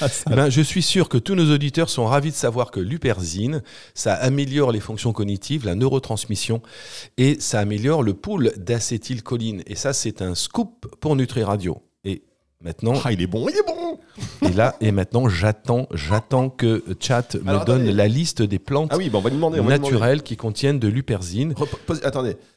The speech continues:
Speaker 1: euh, on va refaire. Ah, il faut, il faut, il faut tout faire, il faut tout faire. Merci de nous dire quelles sont la liste des plantes, euh, qui contiennent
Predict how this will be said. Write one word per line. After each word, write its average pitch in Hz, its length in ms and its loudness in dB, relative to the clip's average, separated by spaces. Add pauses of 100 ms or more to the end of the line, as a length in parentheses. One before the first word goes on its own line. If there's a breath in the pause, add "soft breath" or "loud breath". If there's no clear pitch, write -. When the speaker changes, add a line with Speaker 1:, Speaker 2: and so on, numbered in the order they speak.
(200)
Speaker 1:
euh, 101 260 0
on 110 60 -2
va 120 100 -2
refaire. 107 380 -6
Ah, - 80 -10
il 87 160 -10
faut, - 160 -20
il 87 100 -20
faut, - 100 -18
il - 80 -14
faut - 100 -10
tout - 120 -16
faire, - 140 -10
il 113 40 -12
faut 127 100 -6
tout 123 100 -14
faire. 87 160 -6 (640 loud breath)
Merci 165 340 -2
de 156 240 -2 (100)
nous 123 140 2
dire 180 380 -6
quelles 156 160 -6
sont 160 240 -4 (120)
la 113 140 -4
liste 143 240 -6
des 113 120 -4
plantes, - 420 -4 (120)
euh, 101 140 -6 (260)
qui 127 280 -12
contiennent 156 480 -6